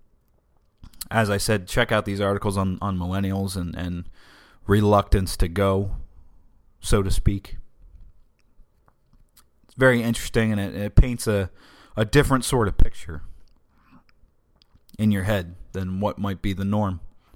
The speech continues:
And so that brings me to President Barack Obama and the State of the Union address,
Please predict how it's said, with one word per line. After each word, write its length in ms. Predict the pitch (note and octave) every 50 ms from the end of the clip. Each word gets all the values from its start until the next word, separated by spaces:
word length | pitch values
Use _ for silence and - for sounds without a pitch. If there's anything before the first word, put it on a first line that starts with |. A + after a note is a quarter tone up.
| - _ _ _ _ _ _ _ _ _ _ -
And 100 | - A#2
so 140 | - C#3+ C3+
that 240 | C#3+ D3+ D3+ C3+ A#2
brings 300 | C3+ C3 B2 A2+ F#2+ -
me 180 | A#2 A#2+ B2+ B2
to 360 | - B2 A#2 A#2 C3+ D#3+ D3+ D3+ - - - - - - - - - - - - -
President 520 | - - - F#3 D3+ B2 A#2 B2 B2+ - G2
Barack 300 | G#2+ G#2+ A2 A2 G#2+ -
Obama 560 | G#2+ G2 F#2 G2 G2+ G2+ G#2 G#2+ G#2+ A2+ A2+
and 180 | G#2+ G#2+ G#2
the 200 | G2+ G2+ G2 F#2+
State 380 | F#2 - - - - D#3 D#3+ D#3
of 80 | D3 B2+
the 80 | B2
Union 320 | A#2+ C3 C3+ B2 G#2+ G2 F#2+
address, 560 | F#2 E2+ G2+ G2+ G#2 A2+ - - - -